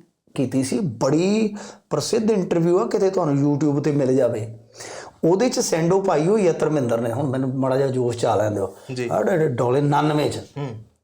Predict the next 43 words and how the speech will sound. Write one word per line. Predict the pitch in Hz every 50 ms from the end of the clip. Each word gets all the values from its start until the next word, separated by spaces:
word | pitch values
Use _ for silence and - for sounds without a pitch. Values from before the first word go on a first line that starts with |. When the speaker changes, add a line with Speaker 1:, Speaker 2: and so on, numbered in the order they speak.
| _ _ _ -
Speaker 1:
ਤੁਸੀਂ | 147 135 151
ਹਿਸਾਬ | 156 - - 165 151 127 120
ਲਾ | 131 131
ਲਓ, | 147 165
ਪੈਂਤੀ | 165 156 143 139 131 151 151
'ਚ | 135 156
ਬੰਦੇ | 147 147 143 147 147
ਦਾ | 151 147
ਜਨਮ | 127 135 131 131 139
ਹੈ | 147 147
ਤੇ | 165 156
ਉਣਾਨਵੇਂ | 143 131 127 127 131 143 143 127
'ਚ, | 139 131 - - - - - - - _ _ _ - 233
ਉਸ | 202 208 226 240 277 294 285 - - - -
ਟਾਈਮ | 180 160 165 190
ਪੰਜਾਬੀ | - 208 202 208 202 196 214 254 208
'ਚ | 175
ਆ | 190
ਉਹ | 233 226 240 247
ਇੰਟਰਵਿਊ। | 214 196 202 - 127 113 98 - - - - - 139
Speaker 2:
ਜੀ। | 131 135 123 110 113 113 - - _ _ _ _ _ _ - 139
Speaker 1:
ਹੈ | 156 190
ਸ਼ਾਇਦ | 190 190 190 170 156 143
ਬੰਬੇ | 139 127 127 135 135
ਦੀ | 127 135 131 131
ਹੈ, | - - - - - - - - - - _ _ -
ਤਾਂ | 147 131
ਮਤਲਬ | 127 127 127 127 127
ਕਿ | - 131
ਸੈਂਡੋ | 123 - 135 123 123 135 139 131
ਪਾਈ | 139 135 127 127 123 135
ਆ | 151 147
ਤੇ | - 156 147 - - - - - - - _ _ _
ਧਰਮਿੰਦਰ | - 143 156 143 117 107 131 131
ਬੈਠਾ | 120 123 117 117 - 127 123 117
ਡੋਲੇ | 117 117 110 110 110 120 117 113 107
ਕੱਢ | 113 117 123
ਕੇ, | 120 117 - - - - - - - - _ _ - -
ਕੇ | - 156
ਐਸ | - - -
ਮੱਖਣ | 151 143 127 - 143 127
ਵਾਂਗੂ। | 123 120 117 123 113 - - - - 156 147 165 147 156
ਤੇ | 208 233 - - - -